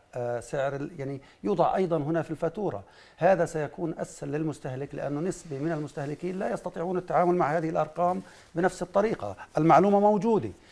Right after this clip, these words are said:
ولكن البحث عن المعلومة أعتقد أنه لا ضرورة له إذا استطعنا أن نضع هذه الأرقام في داخل الفاتورة بكل وضوح، وبالتالي يستطيع كل مستهلك من خلال الاطلاع على أرقام محددة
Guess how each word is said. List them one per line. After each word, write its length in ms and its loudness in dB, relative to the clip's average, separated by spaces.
ولكن 440 6
البحث 400 0
عن 120 0
المعلومة 420 2
أعتقد 360 0
أنه 320 -2
لا 120 6
ضرورة 380 0
له 320 0
إذا 120 2
استطعنا 560 -2
أن 100 -2
نضع 300 0
هذه 120 -6
الأرقام 420 -6
في 120 -12
داخل 260 -8
الفاتورة 380 -10
بكل 300 -8
وضوح، 420 -4
وبالتالي 540 -2
يستطيع 480 -4
كل 180 -2
مستهلك 600 -4
من 160 0
خلال 440 -2
الاطلاع 480 -2
على 180 2
أرقام 440 0
محددة 520 -6